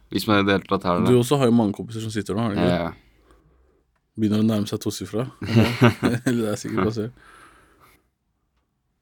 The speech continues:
Speaker 2: Hva skriver du i sånne brev, da?
Speaker 1: Eh, det s-, det s-, det spørs, men, eh, la oss si hvis jeg skal sende første brevet, så går de,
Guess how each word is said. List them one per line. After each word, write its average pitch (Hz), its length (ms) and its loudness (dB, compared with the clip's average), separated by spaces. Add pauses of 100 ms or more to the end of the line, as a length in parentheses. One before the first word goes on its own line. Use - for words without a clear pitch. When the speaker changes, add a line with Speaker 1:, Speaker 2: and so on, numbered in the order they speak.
(460)
Speaker 2:
Hva - 100 0
skriver 107 320 4
du 107 80 6
i 107 80 2
sånne 107 240 -2
brev, 101 200 0
da? - 680 -20 (640)
Speaker 1:
Eh, 95 580 4 (680)
det 110 160 2
s-, - 160 -4
det 120 240 4
s-, - 200 -4
det 113 120 -2
spørs, - 380 -2 (100)
men, 107 240 4
eh, 98 300 6
la 101 140 6
oss - 120 0
si 113 80 4
hvis 104 160 0
jeg 104 120 4
skal 110 120 -4
sende 98 440 2
første 104 340 2
brevet, 98 380 2
så 110 280 -4
går 95 240 2
de, 95 100 4